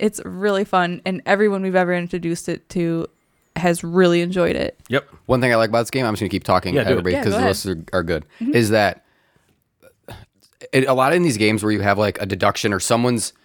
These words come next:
Speaker 3: uh, someone knows something or someone's left out. A lot of these games leave someone out, like a spy fall or a chameleon.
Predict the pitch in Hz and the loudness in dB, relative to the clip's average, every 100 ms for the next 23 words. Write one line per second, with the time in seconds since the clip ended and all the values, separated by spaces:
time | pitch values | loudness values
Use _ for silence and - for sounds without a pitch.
0 | _ - 101 98 87 - 143 135 107 104 | _ -4 2 2 2 0 2 2 4 2
1 | 113 - 120 117 110 101 - 123 104 107 | 2 2 0 2 2 0 -2 -2 0 0
2 | - 92 107 - 110 113 143 185 120 120 | 0 -4 -4 -4 0 2 2 0 2 2
3 | 117 101 107 117 110 120 110 104 95 82 | 2 -2 0 0 2 2 2 0 -2 0
4 | 95 110 92 85 - 120 104 113 127 123 | 0 2 -2 -2 -2 2 2 2 2 2
5 | 117 104 95 87 107 101 110 113 117 123 | 4 2 0 -2 -2 0 2 4 2 -2